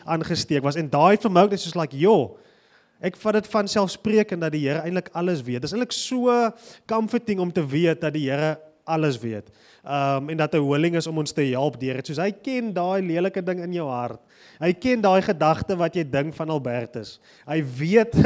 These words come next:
<laughs> hy, hy weet van daai ding en tog besluit hy, "Vir jou het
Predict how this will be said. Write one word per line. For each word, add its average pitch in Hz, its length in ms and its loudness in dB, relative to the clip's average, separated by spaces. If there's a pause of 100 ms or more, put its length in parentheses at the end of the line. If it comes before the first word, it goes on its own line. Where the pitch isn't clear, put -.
(520)
<laughs> - 760 -6
hy, 185 80 10 (560)
hy 202 100 8 (200)
weet 269 320 4
van 247 180 -2
daai 208 260 6
ding 185 220 4 (140)
en 185 140 -2 (100)
tog 185 320 4 (200)
besluit 180 540 0
hy, 127 260 0 (720)
"Vir 151 160 -2
jou 156 140 4
het 175 120 0